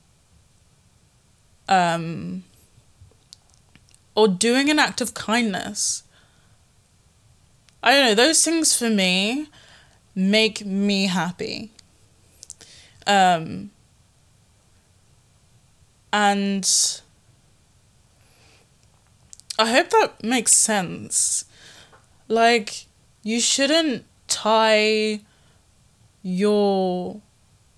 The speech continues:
worth and your identity to other people. And honestly, 'cause other people generally don't matter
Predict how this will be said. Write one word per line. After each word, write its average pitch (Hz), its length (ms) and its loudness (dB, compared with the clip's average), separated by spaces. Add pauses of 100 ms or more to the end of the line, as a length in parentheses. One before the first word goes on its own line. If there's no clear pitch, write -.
(380)
worth 185 960 0 (520)
and 202 180 0
your 196 240 0
identity 190 1160 -2 (920)
to 208 960 -2 (520)
other 196 240 2
people. 190 800 -2 (300)
And 180 760 0 (720)
honestly, 302 420 2
'cause 277 220 -2
other 214 220 2
people 277 540 -2 (460)
generally 302 800 2 (440)
don't 196 240 2
matter 180 520 -2